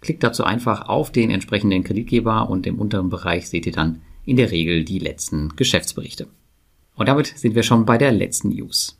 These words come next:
Lange schon gab es keinen Kreditgebernachschub mehr auf der lettischen Plattform Mintos. Das dürfte unter anderem daran liegen, dass die technische ebenso wie die regulatorische Hürde durch die neuen Schuldverschreibungen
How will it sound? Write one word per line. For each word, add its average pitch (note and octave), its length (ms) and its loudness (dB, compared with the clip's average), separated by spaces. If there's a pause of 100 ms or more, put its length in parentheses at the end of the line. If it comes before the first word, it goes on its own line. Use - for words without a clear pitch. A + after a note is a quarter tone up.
Lange E3 280 0
schon D3+ 240 0
gab A2+ 180 -2
es A#2 140 -4
keinen D#3+ 240 0
Kreditgebernachschub A#2+ 800 0
mehr G#2+ 340 0
auf C3+ 180 -2
der G#2+ 200 2
lettischen A2 320 0
Plattform G2+ 580 2
Mintos. - 640 0 (100)
Das - 220 -2
dürfte D3+ 420 0 (260)
unter G#2+ 200 0
anderem G2+ 260 0
daran A#2+ 320 0
liegen, A#2+ 300 0
dass - 280 -8
die B2 220 0
technische D3 640 -4
ebenso A#2 420 0
wie G#2+ 100 2
die G2+ 240 0
regulatorische F#2 760 -2
Hürde G2 300 0
durch D#3 320 0
die A#2 100 0
neuen G2 280 2
Schuldverschreibungen G#2 840 0